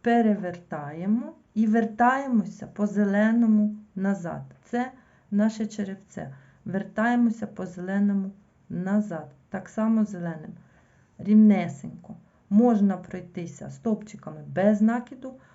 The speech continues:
можна стовпчиками, е, напівстовпчиком з накидом, щоб швидше було.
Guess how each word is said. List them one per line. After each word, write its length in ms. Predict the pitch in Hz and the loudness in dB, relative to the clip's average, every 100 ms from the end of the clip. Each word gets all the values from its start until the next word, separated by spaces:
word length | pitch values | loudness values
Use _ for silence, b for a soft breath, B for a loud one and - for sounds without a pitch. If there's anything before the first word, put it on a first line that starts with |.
| b _ | b _
можна 460 | 196 220 208 190 175 | 2 4 4 0 -2
стовпчиками, 800 | - 202 202 - 170 160 156 - - _ | -6 -8 -8 -14 -16 -14 -12 -14 -18 _
е, 180 | 175 170 | -12 -2
напівстовпчиком 1040 | 202 208 220 220 - 185 - - - 202 | 2 2 2 -4 -4 -8 -8 -16 -2 0
з 80 | 208 | 4
накидом, 600 | 220 233 233 247 247 269 269 b b b _ | 4 2 0 -6 -8 -10 -12 b b b _
щоб 240 | - 247 - | -12 -12 -12
швидше 480 | - 254 254 - | -10 -8 -8 -8
було. 420 | 240 240 254 262 | -8 -8 -8 -10